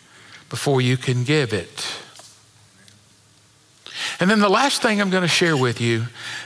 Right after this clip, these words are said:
<clears throat> to me is, is the most, well, it's all important, but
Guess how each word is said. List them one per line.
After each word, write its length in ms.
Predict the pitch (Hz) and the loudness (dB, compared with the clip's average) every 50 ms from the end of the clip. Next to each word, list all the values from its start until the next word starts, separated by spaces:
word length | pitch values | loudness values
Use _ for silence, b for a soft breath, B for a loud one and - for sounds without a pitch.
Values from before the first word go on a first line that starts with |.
| B B - | B B -6
<clears throat> 640 | 170 - - - 185 190 175 170 147 131 135 - | -4 -2 0 0 0 2 4 4 4 2 2 -2
to 100 | - 160 | -2 0
me 240 | 147 143 160 160 160 | 2 2 2 2 2
is, 300 | 151 127 113 - - - - B B B B B B B B B B B B B B B - - - - - - | 2 2 0 -2 -4 -6 -8 B B B B B B B B B B B B B B B -20 -20 -20 -20 -10 -4
is 220 | - 127 - - - | -4 -4 -4 -4 -6
the 120 | 180 127 | -2 0
most, 260 | 135 135 135 127 - - - - - - - - - 139 131 - 127 | 0 2 0 0 -2 -8 -14 -20 -20 -20 -20 -20 -18 -16 -14 -10 -6
well, 160 | 120 127 123 | -2 -2 0
it's 140 | 123 113 - | 0 0 2
all 160 | 160 151 156 | 2 2 2
important, 600 | 156 131 117 - - 156 135 127 117 110 107 - | 2 0 -2 0 2 2 2 2 2 -2 -2 -4
but 200 | 110 113 107 107 | -4 -4 -4 -4